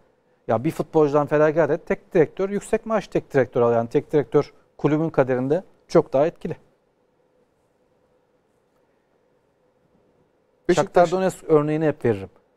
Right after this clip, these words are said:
Speaker 1: Lucescu gelene kadar Shakhtar Donetsk'in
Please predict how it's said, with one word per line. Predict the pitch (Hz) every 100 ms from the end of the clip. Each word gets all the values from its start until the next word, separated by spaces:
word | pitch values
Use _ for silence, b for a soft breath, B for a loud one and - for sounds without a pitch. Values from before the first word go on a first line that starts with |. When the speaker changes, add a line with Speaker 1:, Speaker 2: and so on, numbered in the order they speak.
| _ _ _ _ -
Speaker 1:
Lucescu | 117 175 - 151
gelene | 151 170 185
kadar | 147 156 214 - _ _ _ _ _ _ _ _ _ _
Shakhtar | - 139 - 151 156
Donetsk'in | 175 156 - 190